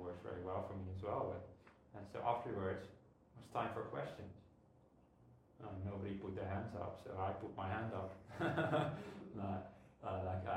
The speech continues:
asked Ajahn Brahm, "Well, yeah, comforting the body, that's nice, and, uh, but it didn't work." Or something doesn't work.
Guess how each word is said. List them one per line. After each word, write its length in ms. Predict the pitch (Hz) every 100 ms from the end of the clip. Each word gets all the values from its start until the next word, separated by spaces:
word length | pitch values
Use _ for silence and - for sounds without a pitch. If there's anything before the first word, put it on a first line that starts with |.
| 95
asked 140 | 95 104
Ajahn 240 | 95 98
Brahm, 240 | 98 95 98
"Well, 240 | 113 110 101
yeah, 240 | 98 92 - - - - - - - - - - - -
comforting 460 | - 104 98 104 101
the 80 | 98
body, 320 | 95 95 101 95
that's 180 | 90
nice, 320 | 95 92 98 -
and, 320 | 104 92 92 92
uh, 80 | 90
but 160 | - -
it 160 | 98
didn't 240 | 107 101 98
work." 300 | 110 - - - - - - - - - - - -
Or 120 | 107 98
something 320 | 92 95 95 95
doesn't 300 | 98 101 -
work. 320 | 110 104 95